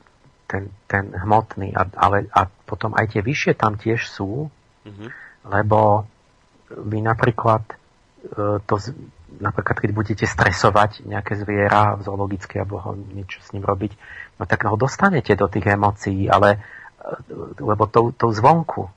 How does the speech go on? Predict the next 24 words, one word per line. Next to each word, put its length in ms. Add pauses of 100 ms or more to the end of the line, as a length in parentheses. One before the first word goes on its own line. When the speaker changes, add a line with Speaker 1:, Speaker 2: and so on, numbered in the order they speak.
(100)
Speaker 1:
nie? 240 (800)
Že 160
aby 160
som 160
ho 80
mučil, 400
povedzme, 340
alebo 140
strašil, 640
tak, 160
tak 240
ja, 160
veď 320
myši, 320
keď 240
robia 240
tie 80
pokusy 480 (480)
s 160
myšami, 400
že 160
ich 240
tam, 240
e, 60